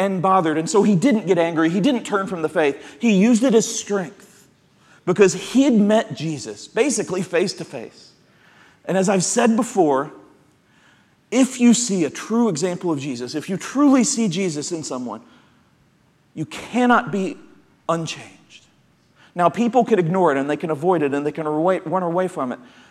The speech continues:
but you cannot deny that you saw Jesus there. And Saul knew that, and he would not lose that. He wouldn't give it up. All the rest didn't matter. All that mattered was that he was throwing everything into serving Jesus. And then Barnabas comes along,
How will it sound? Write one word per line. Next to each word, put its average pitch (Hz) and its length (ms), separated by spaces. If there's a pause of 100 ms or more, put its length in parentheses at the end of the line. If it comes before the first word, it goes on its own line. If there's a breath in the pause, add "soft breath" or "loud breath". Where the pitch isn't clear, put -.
(120)
but 156 140
you 160 120
cannot 226 680
deny 175 460
that 135 140
you 156 140
saw 156 380
Jesus 127 420
there. 113 220 (280 loud breath)
And 165 140
Saul 208 400
knew 185 220
that, 143 260
and 151 140
he 165 140
would 160 340
not 196 340
lose 170 300
that. 156 160
He 160 60
wouldn't 202 280
give 190 140
it 185 80
up. 156 160
All 220 240
the 214 80
rest 196 320
didn't 165 220
matter. 135 300 (300 loud breath)
All 233 180
that 226 120
mattered 190 300
was 139 200
that 135 100
he 240 240
was 185 160
throwing 156 240
everything 208 420
into 196 160
serving 170 380
Jesus. - 580 (680 soft breath)
And 175 100
then 185 140
Barnabas 226 480
comes 156 280
along, 120 360